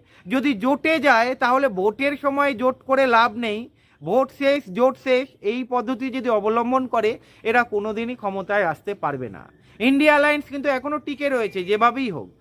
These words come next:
কিন্তু এই পশ্চিমবঙ্গে বারবার বাম কংগ্রেস একসঙ্গে লড়েছে, কিন্তু এরা কিন্তু ওই ভোটের সময় একসঙ্গে হয়, তাছাড়া একসঙ্গে দেখা যায় না। মানুষের মধ্যে এই কারণেই এফেক্ট পড়ে না।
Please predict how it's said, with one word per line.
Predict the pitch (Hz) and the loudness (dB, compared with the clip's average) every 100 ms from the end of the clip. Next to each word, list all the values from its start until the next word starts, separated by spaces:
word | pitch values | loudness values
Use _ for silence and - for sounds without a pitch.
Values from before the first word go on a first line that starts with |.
| _ _ - | _ _ -4
কিন্তু | 277 277 220 226 - _ _ - | -4 -2 -2 -4 -8 _ _ -4
এই | 226 262 | 0 0
পশ্চিমবঙ্গে | 214 220 - 285 285 262 247 | -2 -6 -4 0 0 2 2
বারবার | 214 214 226 240 | 4 2 2 0
বাম | 202 208 240 | 2 2 2
কংগ্রেস | 254 262 254 208 240 _ | 2 2 2 0 -2 _
একসঙ্গে | 202 208 - 247 247 | -6 -6 -6 -6 -6
লড়েছে, | 202 214 247 - 185 302 _ _ | -2 -2 -4 -6 -12 -12 _ _
কিন্তু | - 254 277 | -4 -4 0
এরা | 240 226 254 | 2 4 2
কিন্তু | 277 262 262 | 0 -2 0
ওই | 254 | 0
ভোটের | 165 196 247 247 262 | 0 -2 -2 -4 -4
সময় | 254 262 247 | -2 2 2
একসঙ্গে | 233 233 - 233 226 | 0 -2 -4 -4 0
হয়, | 185 160 | 0 0
তাছাড়া | 196 190 214 214 | -2 -2 0 0
একসঙ্গে | 175 190 196 | -2 -8 -6
দেখা | 170 135 143 | -6 -6 -8
যায় | 117 101 | -10 -12
না। | 78 64 _ _ - | -18 -20 _ _ -6
মানুষের | 208 247 262 277 | 0 2 0 -2
মধ্যে | 269 247 262 | -2 0 2
এই | 254 | 0
কারণেই | 247 254 254 262 | 0 0 0 -2
এফেক্ট | 240 247 240 - | -4 -6 -10 -6
পড়ে | 226 226 | -6 -4
না। | 226 277 | -8 -12